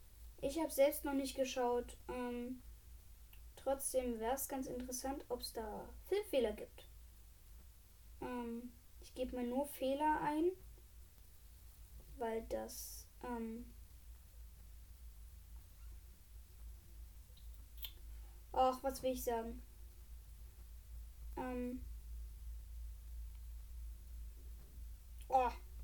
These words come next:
Ach, ich weiß einfach nicht, was ich sagen will.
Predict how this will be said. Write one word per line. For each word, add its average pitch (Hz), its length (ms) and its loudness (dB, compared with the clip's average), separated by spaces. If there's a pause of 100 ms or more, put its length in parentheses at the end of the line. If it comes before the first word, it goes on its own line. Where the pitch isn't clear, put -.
(2000)
Ach, 247 420 4
ich - 540 -2
weiß - 200 0
einfach 381 240 6
nicht, 349 160 8
was 320 100 2
ich - 140 -2
sagen - 220 -2
will. - 120 -6